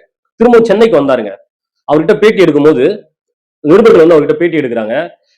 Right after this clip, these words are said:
"நீங்க இது, இது குறித்து என்ன சொல்ல விரும்புறீங்க? இந்த நாற்பத்தோரு பேர் இறந்து போயிருக்காங்க." அவர் சொல்றாரு, "நாங்க எதா இருந்தாலும் பதினாறாவது நாள் காரியத்தை முடிச்சுட்டு தான் பேச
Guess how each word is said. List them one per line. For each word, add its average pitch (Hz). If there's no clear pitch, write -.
"நீங்க 160
இது, 160
இது 170
குறித்து 208
என்ன 170
சொல்ல 151
விரும்புறீங்க? 127
இந்த 117
நாற்பத்தோரு 147
பேர் 156
இறந்து 135
போயிருக்காங்க." 104
அவர் 165
சொல்றாரு, 185
"நாங்க 139
எதா 135
இருந்தாலும் 156
பதினாறாவது 170
நாள் 143
காரியத்தை 160
முடிச்சுட்டு 151
தான் 170
பேச 139